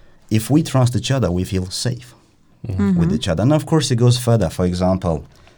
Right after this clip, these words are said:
Speaker 1: the, uh, welfare state, and that we know that no matter what, you will not, uh, sleep on the street and die of hunger, or no matter what, we have, uh, courts of law to do us justice, and so on.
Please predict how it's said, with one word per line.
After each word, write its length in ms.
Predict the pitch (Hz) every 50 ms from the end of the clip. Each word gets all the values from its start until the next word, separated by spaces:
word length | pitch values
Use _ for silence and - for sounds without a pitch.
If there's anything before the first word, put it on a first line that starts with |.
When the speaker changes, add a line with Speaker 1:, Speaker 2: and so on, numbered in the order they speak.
| _ _ _ _ -
Speaker 1:
the, 480 | - 76 82 90 85 82 82 82 82 80
uh, 300 | 80 80 78 76 76 80
welfare 400 | 90 87 80 - - 78 - -
state, 480 | - - - - - - - - - _ -
and 240 | - 76 80 82 80
that 240 | 87 87 87 - 82
we 120 | 90 90
know 220 | 87 90 90 92
that 160 | 85 85 82 -
no 180 | 95 98 98
matter 240 | 101 98 92 95 92
what, 400 | 90 92 92 95 98 101 - -
you 160 | 78 78 78
will 140 | 82 87 87
not, 340 | 85 85 85 90 92 - -
uh, 160 | 87 80 78 78
sleep 280 | - - 92 92 -
on 120 | 85 85 85
the 60 | 80
street 340 | - - - 90 92 87 90
and 100 | 87 85
die 140 | 85 85 90
of 80 | 92
hunger, 320 | 95 101 95 90 85 82 80 76 50
or 220 | 53 71 82 - - - - - - -
no 80 | 95 95
matter 240 | 98 98 95 95 92
what, 320 | 92 95 95 101 95 90
we 120 | 87 90 90
have, 300 | 92 92 92 92 87 95
uh, 120 | 92 87
courts 380 | - - - 98 92 82 - 101
of 120 | 87 92
law 200 | 92 92 95 98
to 120 | - 98
do 160 | 85 98 95 95
us 120 | 95 92
justice, 500 | 90 92 87 87 - - - 85 - -
and 100 | 82 85
so 180 | - - 90 78
on. 120 | 69 64